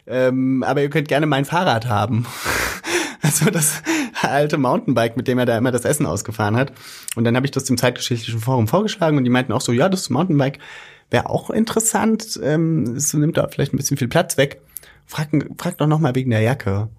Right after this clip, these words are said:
Und jetzt hat, äh, ähm, Herr Sadat, ähm, noch mal offizielle Anfrage bei Lieferando <laughs> gestellt, ob er seine legendäre alte, äh, Jacke, ähm,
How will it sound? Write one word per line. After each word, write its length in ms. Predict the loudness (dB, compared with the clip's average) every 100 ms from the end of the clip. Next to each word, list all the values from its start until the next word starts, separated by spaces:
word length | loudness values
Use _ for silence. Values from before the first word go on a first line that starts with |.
| -20 -20 _
Und 200 | -2 0
jetzt 180 | 2 2
hat, 200 | 2 0
äh, 220 | 0 2
ähm, 480 | 2 0 0 2 2
Herr 160 | 2 2
Sadat, 540 | 2 2 2 0 -4 -2
ähm, 320 | 0 0 -4 -6
noch 160 | -6
mal 380 | -2 -2 -2 -6 -12
offizielle 440 | -8 -6 0 0 2
Anfrage 400 | 0 2 2 2
bei 100 | 0
Lieferando 560 | 0 0 0 2 2
<laughs> 20 |
gestellt, 540 | 2 0 2 2 2 -6 -6 0 0 -2 -6
ob 160 | -2 2
er 100 | 2
seine 240 | 2 2
legendäre 800 | 2 2 2 2 2 2 2 2
alte, 560 | 0 -2 0 0 0 -4 -10
äh, 360 | -6 -4 -2 -4 -8 -10
Jacke, 460 | -2 -2 2 0 0 -8 _ _ -12
ähm, 380 | -4 -2 -2 -4